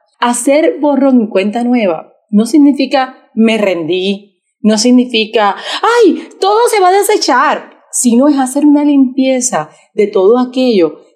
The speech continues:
que nos lastra en nuestro camino hacia la felicidad, hacia tu bienestar, hacia ese propósito que Dios tiene para ti. Haz inventario de tu pasado.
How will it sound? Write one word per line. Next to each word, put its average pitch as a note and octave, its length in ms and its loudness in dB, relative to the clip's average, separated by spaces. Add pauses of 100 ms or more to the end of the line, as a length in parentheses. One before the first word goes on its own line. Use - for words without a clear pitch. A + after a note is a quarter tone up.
(140)
que G3+ 580 0
nos G3 380 0
lastra D4 520 -2
en A#3 120 0
nuestro G#3 340 -2
camino F#3+ 640 0
hacia F#3 320 -4
la E3+ 140 -2
felicidad, F3 880 -4 (340)
hacia G3+ 300 -2
tu G3+ 120 0
bienestar, G#3+ 1000 -2 (280)
hacia B3 360 0
ese D#4 200 0
propósito D#4 880 0
que A3+ 140 -2
Dios G3+ 240 -2
tiene B3+ 200 2
para C4 280 -2
ti. B3+ 480 -4 (360)
Haz C4+ 520 -4
inventario G3 800 0
de A3+ 120 -2
tu F#3+ 180 -2
pasado. D#3 920 -6